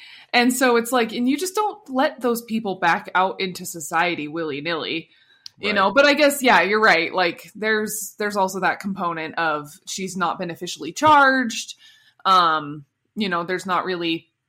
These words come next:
Speaker 1: anything to stick right now. And so, yeah, that makes sense. 'Cause they probably didn't even have money to pay her bail.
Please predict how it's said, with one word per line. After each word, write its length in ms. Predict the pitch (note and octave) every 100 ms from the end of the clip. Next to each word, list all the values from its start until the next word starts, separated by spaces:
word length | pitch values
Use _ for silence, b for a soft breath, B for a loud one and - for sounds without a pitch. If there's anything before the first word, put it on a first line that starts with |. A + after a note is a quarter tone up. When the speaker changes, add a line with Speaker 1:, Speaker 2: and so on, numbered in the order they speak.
| -
Speaker 1:
anything 460 | G#3 G3+ G3 G3 F#3
to 120 | E3+
stick 680 | - - - E4+ - - -
right 300 | D4 D#4 D4
now. 420 | D4 C#4+ C#4 C#4
And 260 | B3 G#3 G3
so, 580 | - F#3 F3+ F3 E3+ - -
yeah, 240 | F#3 C3+ G#3+
that 140 | A3
makes 200 | G#3+ F#3
sense. 280 | A#3 - C4
'Cause 120 | B3
they 100 | C4
probably 540 | C4 C#4 D4+ C#4 B3+ A#3
didn't 280 | A3 A3+ G#3+
even 180 | G#3+
have 180 | G#3 G3+
money 300 | F3+ G3 A3+
to 100 | G3+
pay 180 | F#3+ F#3+
her 160 | F3+ D#3+
bail. 580 | C3+ G#3+ G3+ A#3 C4